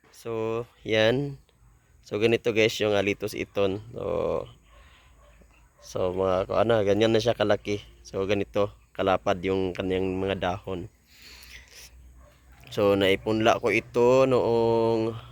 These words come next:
ah, nakalimutan ko na. Basta sa December two, ito ang timing sa kanyang harvest. So, mayroon din akong kuan guys, ah, limambu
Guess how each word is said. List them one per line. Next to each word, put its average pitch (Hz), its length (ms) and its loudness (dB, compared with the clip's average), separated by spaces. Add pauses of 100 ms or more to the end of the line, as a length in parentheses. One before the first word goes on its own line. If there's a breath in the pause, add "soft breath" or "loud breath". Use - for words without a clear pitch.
(120 loud breath)
ah, 101 240 -4
nakalimutan 107 640 -2
ko 117 80 2
na. 120 80 2
Basta 117 480 2
sa 113 260 0 (460)
December 120 560 0
two, 127 400 -2
ito - 320 -4
ang 104 240 -2
timing 110 480 2
sa 107 400 -2
kanyang 104 400 -4
harvest. 110 720 -4 (880 loud breath)
So, 120 160 -2
mayroon 127 320 4
din 135 160 4
akong 131 400 0
kuan 127 400 2
guys, 113 320 4
ah, 110 240 -2
limambu 113 640 0